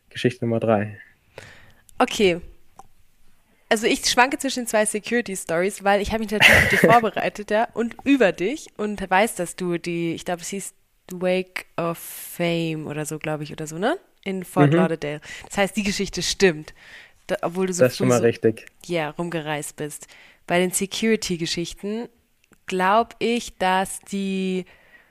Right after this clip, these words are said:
Speaker 2: die letzte Security-Geschichte stimmt, weil wenn du einen Preis gewinnen würdest und nur deswegen, weil du was getrunken hast, rausgeworfen wurdest,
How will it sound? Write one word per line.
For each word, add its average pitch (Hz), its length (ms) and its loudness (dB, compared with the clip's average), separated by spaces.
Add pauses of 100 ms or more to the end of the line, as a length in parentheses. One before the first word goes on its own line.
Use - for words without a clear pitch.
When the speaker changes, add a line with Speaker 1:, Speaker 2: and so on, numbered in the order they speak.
(640)
Speaker 2:
die 190 80 0
letzte 214 420 2
Security-Geschichte 214 960 -2
stimmt, 294 480 -2
weil 220 420 4
wenn 208 160 0
du 208 80 2
einen 185 140 0
Preis 254 400 0
gewinnen 202 380 -2
würdest 202 760 0 (880)
und 196 160 -6
nur 294 200 2
deswegen, 247 520 0
weil 208 120 4
du 208 40 2
was 202 140 0
getrunken 247 380 -4
hast, 220 180 -2
rausgeworfen 180 640 0
wurdest, 196 420 0